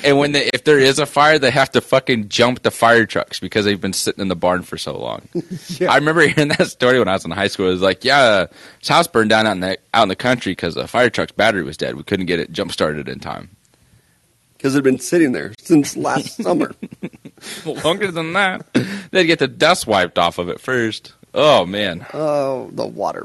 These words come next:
Speaker 2: park. <laughs>
Speaker 1: I do apologize to Gunspot if I messed up your ad that bad. Just go to gunspot dot com. Look at the guns that they have. Very nice website. No hidden fees when you check out.
Speaker 2: Pew, pew, pew. Uh, you need it. You need a gun on your side of the tracks.
Speaker 1: <laughs> You did.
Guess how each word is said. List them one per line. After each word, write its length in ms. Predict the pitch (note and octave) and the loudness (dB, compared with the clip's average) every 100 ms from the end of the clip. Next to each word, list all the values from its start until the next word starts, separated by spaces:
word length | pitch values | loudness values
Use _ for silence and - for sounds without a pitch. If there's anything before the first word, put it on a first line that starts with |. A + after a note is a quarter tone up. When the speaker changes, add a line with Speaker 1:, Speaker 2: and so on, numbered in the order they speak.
| - | -12
Speaker 2:
park. 260 | - - - F4 G#4 _ _ _ _ _ _ _ | -14 -14 -16 -18 -18 _ _ _ _ _ _ _
<laughs> 760 | - - - - _ _ _ - | -18 -18 -20 -20 _ _ _ -2
Speaker 1:
I 160 | G2 | 0
do 160 | A2 B2+ | 2 2
apologize 440 | A2+ A#2 G#2+ G2+ | 2 2 2 -2
to 60 | F2 | -2
Gunspot 420 | G2+ G2 - G2 | -4 -2 2 2
if 80 | F2 | 2
I 60 | E2+ | -4
messed 260 | F2 - | -6 -4
up 120 | E2+ - | -8 -8
your 100 | - | -6
ad 180 | E2 | -6
that 140 | C#2+ - | -6 -6
bad. 180 | C#2+ - | -8 -6
Just 120 | - | -2
go 100 | C#3+ | 0
to 60 | |
gunspot 400 | A2 G#2 - F2+ | 2 0 2 0
dot 160 | F2 F2+ | 0 -4
com. 240 | F2 E2 | -2 -4
Look 120 | F2+ F#2 | -4 -8
at 40 | |
the 60 | F2+ | -8
guns 220 | E2 D#2+ | -8 -10
that 100 | D#2 | -14
they 80 | D2 | -14
have. 320 | D#2 D2+ D2 D#2 _ _ | -12 -12 -14 -20 _ _
Very 220 | - G2 | -4 -2
nice 200 | F2+ E2 | 0 -4
website. 500 | - - - E2 E2 | -8 -8 -2 -2 -2
No 160 | F2 F#2+ | -2 -2
hidden 220 | F#2 F2+ | -2 -6
fees 200 | E2+ D#2+ | -10 -10
when 80 | E2 | -12
you 60 | D2+ | -12
check 240 | C#2 - | -14 -14
out. 120 | - - _ - _ - | -18 -18 _ -20 _ -6
Speaker 2:
Pew, 120 | C4+ | -4
pew, 160 | C#4+ | -4
pew. 280 | C#4+ D#4 F3+ _ _ _ _ - | -4 -6 -6 _ _ _ _ -14
Uh, 140 | - B2+ | -6 -2
you 160 | A#2+ B2+ | 0 2
need 200 | F#3 F#3+ | 2 0
it. 180 | - | -4
You 60 | C3+ _ - | -10 _ -6
need 240 | C3 F#3+ A#3 | -2 0 0
a 40 | |
gun 240 | C3 A2+ G#2+ | 2 2 2
on 160 | G#2+ | 0
your 140 | G#2 G#2 | 0 -2
side 280 | - A2 | -4 -4
of 60 | F#2+ | -4
the 60 | F#2+ | -6
tracks. 400 | - - - - _ _ _ _ | -10 -12 -14 -20 _ _ _ _
Speaker 1:
<laughs> 320 | - - G#2+ - | -10 -6 -6 -2
You 460 | D3+ - C#3+ D3 | -4 -2 0 0
did. 420 | A#2 B2+ F3+ D3 | 2 4 4 2